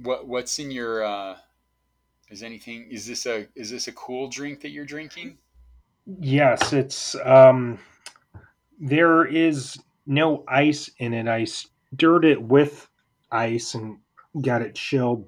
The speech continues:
Speaker 2: but it's a cocktail that, that isn't served with ice. Um, but to get it extra chilled, I obviously had to,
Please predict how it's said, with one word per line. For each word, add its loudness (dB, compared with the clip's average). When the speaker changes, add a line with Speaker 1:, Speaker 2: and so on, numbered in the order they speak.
Speaker 2:
but -6
it's -4
a -6
cocktail -4
that, -8
that -8
isn't -6
served -8
with -14
ice. -14
Um, -8
but 2
to -8
get 4
it 2
extra -4
chilled, 0
I 2
obviously 2
had -2
to, -2